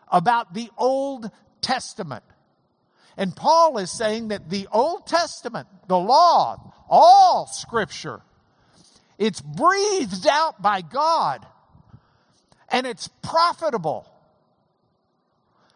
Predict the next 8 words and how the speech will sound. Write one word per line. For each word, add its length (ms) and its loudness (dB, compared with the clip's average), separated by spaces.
That's 220 2
from 260 -4
ophaleo. 920 0
Uh, 60 -2
uh, 340 -2
the 120 -10
Greek 360 -12
word 280 0